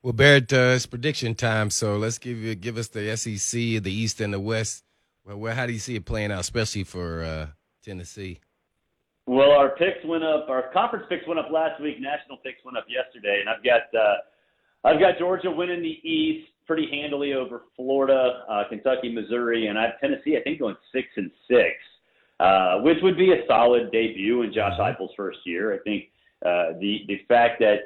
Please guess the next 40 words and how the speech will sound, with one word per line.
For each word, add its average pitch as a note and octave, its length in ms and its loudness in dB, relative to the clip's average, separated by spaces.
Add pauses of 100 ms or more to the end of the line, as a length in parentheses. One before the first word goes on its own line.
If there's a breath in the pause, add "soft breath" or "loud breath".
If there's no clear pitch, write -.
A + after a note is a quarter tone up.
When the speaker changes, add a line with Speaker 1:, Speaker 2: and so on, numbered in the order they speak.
(240)
Speaker 2:
uh, F#2+ 260 4
he's G#2 220 -6
got, A2 260 0
kinda A#2+ 180 -2
got A2 240 0
his A2+ 220 -2
guy A2 280 4
in A2 100 -6
Joe G#2 140 -2
Milton G#2+ 280 -4
running G#2 200 -4
the G2+ 140 -4
offense G#2+ 380 -2
will G2 180 -12
certainly G2 380 -6
help. G#2+ 300 2
And G#2+ 120 4
then A2+ 220 2 (320)
I've A#2+ 80 2
actually D3+ 220 4
got C#3+ 160 6
L C#3+ 180 4
S C#3 160 4
U C#3+ 220 -4
beating C3 300 -4
Alabama B2 720 -4
heads A#2+ 300 -4
up B2 240 0
and G#2 300 -4
winning B2 320 0
the A2+ 60 0
West A#2 340 0 (320)
Speaker 1:
Whoa. F#2+ 160 -10
Speaker 2:
at A2 100 4
eleven A2+ 340 4
and G#2+ 140 -4
one, A2+ 440 -2 (100)
and G#2+ 120 -6
then G#2 240 -4
Georgia G#2+ 500 2